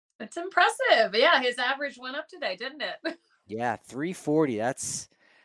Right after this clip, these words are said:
Speaker 2: that's pretty good. He's getting them in bunches. That definitely seems to be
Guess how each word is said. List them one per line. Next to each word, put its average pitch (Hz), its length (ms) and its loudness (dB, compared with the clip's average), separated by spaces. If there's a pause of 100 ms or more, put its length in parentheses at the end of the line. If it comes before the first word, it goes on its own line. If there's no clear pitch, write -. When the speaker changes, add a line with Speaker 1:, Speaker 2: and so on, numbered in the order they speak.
(100)
Speaker 2:
that's 143 160 -2
pretty 156 200 -2
good. 143 100 2
He's 156 160 -2
getting 208 220 6
them 190 100 -2
in 151 140 -4
bunches. 120 640 -4
That 113 180 -6
definitely 120 320 -6
seems 117 300 -14
to 117 100 -10
be 107 340 -6